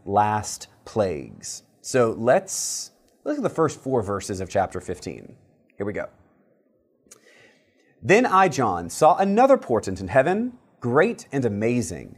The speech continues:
seven angels with seven plagues, which are the last, for with them the wrath of God is ended. And I saw what appeared to be a sea of glass mixed with fire,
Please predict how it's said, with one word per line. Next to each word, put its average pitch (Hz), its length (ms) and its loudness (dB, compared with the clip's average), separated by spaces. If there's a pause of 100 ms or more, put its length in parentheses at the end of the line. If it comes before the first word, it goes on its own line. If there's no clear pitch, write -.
seven 190 480 -4
angels 160 500 0
with 117 100 -4
seven 160 440 0
plagues, 113 520 0 (280)
which 127 140 0
are 139 100 6
the 107 100 -2
last, 98 720 -2 (200)
for 107 140 -4
with 170 260 0
them 113 480 0 (200)
the 95 100 -4
wrath 101 280 2
of 92 140 -8
God 135 320 4
is 156 240 -6
ended. 82 500 -8 (680)
And 131 80 2
I 139 80 6
saw 196 360 4
what 262 120 4
appeared 147 400 -2
to 131 80 -10
be 113 120 -4
a 104 60 0
sea 196 440 -6
of 92 200 -6
glass 113 680 0
mixed 123 420 -8
with 95 120 -10
fire, 123 560 2